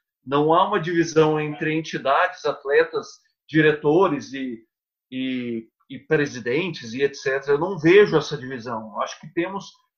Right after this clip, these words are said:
ah, esses stakeholders precisam ter um objetivo em comum, que é o bem da modalidade. E o bem, e pro bem da modalidade, esses grupos de interesse, em algum momento, precisam renunciar a alguns direitos.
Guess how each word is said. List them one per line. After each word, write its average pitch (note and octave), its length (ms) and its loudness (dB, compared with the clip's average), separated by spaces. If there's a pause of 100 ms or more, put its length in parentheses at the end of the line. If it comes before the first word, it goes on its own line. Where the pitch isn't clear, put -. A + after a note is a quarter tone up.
(220)
ah, B2 320 2 (380)
esses D#3+ 500 -4
stakeholders F#3+ 960 2 (420)
precisam F3+ 600 -2
ter G3 200 -2
um G3 100 -6
objetivo F3 540 -6
em G3 120 -10
comum, F3 560 -2
que G#3 120 0
é F#3 40 6
o F3+ 140 0
bem F#3 320 -2
da F#3 300 2
modalidade. G3+ 840 0 (800)
E G#3 180 -4
o B3+ 160 0
bem, F#3+ 320 0
e A3 260 0
pro A3 200 4
bem E3+ 220 4
da F#3 120 4
modalidade, E3+ 840 2
esses E3+ 360 -8
grupos G3+ 380 -2
de F3 180 -10
interesse, F3+ 460 -2
em G#3+ 60 -2
algum G3 440 0
momento, F#3 720 0 (420)
precisam G#3+ 680 -2
renunciar G#3+ 800 2
a - 20 6
alguns G#3+ 320 0
direitos. A3+ 840 2